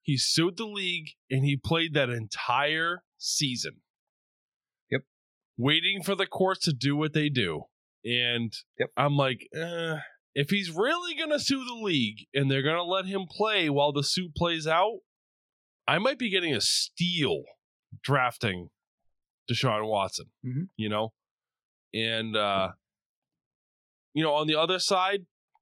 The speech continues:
Speaker 1: Amari Cooper, I'm not biting on a wide receiver in Cleveland. I'm not biting. He is no more talented than Jarvis Landry.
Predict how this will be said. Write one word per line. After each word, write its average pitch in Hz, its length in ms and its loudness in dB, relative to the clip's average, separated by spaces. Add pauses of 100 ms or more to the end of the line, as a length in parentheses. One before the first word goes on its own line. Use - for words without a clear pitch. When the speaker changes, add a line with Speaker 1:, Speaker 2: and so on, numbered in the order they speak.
Speaker 1:
Amari 147 360 2
Cooper, 190 640 -2 (600)
I'm 190 180 0
not 233 200 0 (220)
biting 139 640 0 (200)
on 139 160 2
a 131 60 0
wide 135 300 2
receiver 131 520 0
in 117 120 0
Cleveland. 82 560 -4 (280)
I'm 160 180 2
not 208 300 0
biting. 190 360 0 (280)
He 202 260 0
is 208 240 -2
no 175 260 0
more 254 260 0
talented 214 540 -4
than 202 140 -4
Jarvis 190 400 -2
Landry. 175 520 0